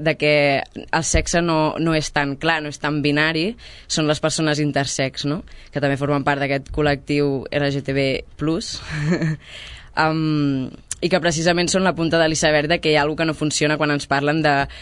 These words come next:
de vulves i penis i, i ja està, no? Em, també teníem ganes de dir que, que el gènere precisament es desenganxa totalment del sexe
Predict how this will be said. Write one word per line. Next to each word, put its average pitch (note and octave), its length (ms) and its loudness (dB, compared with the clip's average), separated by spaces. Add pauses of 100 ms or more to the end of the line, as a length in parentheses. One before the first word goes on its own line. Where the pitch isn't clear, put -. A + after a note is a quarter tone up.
(160)
de D3+ 160 2
vulves D#3 320 2
i D#3 80 2
penis D#3 380 2
i, C#3+ 240 2
i C#3+ 160 0
ja C#3 80 2
està, C3 300 -4 (100)
no? A#2 80 -6 (720)
Em, E3+ 800 2
també F3 180 2
teníem F#3 320 2
ganes E3+ 300 0
de E3+ 100 6
dir F3+ 220 4
que, F#3 100 6 (220)
que D#3+ 80 2
el D3+ 100 2
gènere E3 400 2
precisament D#3+ 480 2
es E3 140 0
desenganxa D3 680 2
totalment D3+ 400 2
del C#3 160 2
sexe F3 460 0